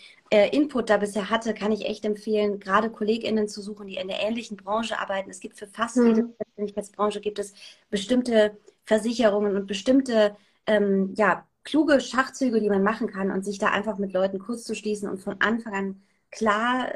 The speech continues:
Speaker 1: das Ganze auf Papier zu bringen, weil anders, äh, ohne Bürokratie schafft man's nicht
Speaker 2: Mhm.
Speaker 1: und dann ist man ganz schnell in sehr, sehr, sehr, äh, prekären Situationen. Also das ist zum Thema Selbstständigkeit, also sich damit auseinandersetzen, was das bedeutet und auch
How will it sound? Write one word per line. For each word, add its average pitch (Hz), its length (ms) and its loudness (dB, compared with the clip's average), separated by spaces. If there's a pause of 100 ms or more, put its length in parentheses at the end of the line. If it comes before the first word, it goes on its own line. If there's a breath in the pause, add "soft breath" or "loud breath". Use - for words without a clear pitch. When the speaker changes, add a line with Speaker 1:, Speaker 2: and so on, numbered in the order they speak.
Speaker 1:
das 202 180 -4
Ganze 208 540 0 (320 soft breath)
auf 196 180 0
Papier 240 320 -4
zu 208 160 -4
bringen, 196 340 -2
weil 190 260 0
anders, 247 460 2 (300 loud breath)
äh, 208 220 2
ohne 262 240 4
Bürokratie 247 920 -2 (280)
schafft 233 300 -4
man's 180 240 0
nicht 226 180 10
Speaker 2:
Mhm. 220 60 6
Speaker 1:
und 214 60 4
dann 196 120 0
ist 196 120 -6
man 208 100 0
ganz 220 200 0
schnell 214 240 0
in 220 200 -4 (100)
sehr, 233 220 2
sehr, 214 240 2
sehr, 196 340 0 (360 soft breath)
äh, 190 100 -4
prekären 190 500 2
Situationen. 175 640 -6
Also 185 140 -4
das 262 200 2
ist - 300 -6
zum 214 140 -2
Thema 202 260 2
Selbstständigkeit, 254 960 0
also 185 180 -10
sich 196 180 -8
damit 202 260 -2
auseinandersetzen, 214 800 0
was 196 140 -6
das 196 160 -8
bedeutet 254 560 0
und 190 140 -10
auch 196 180 -4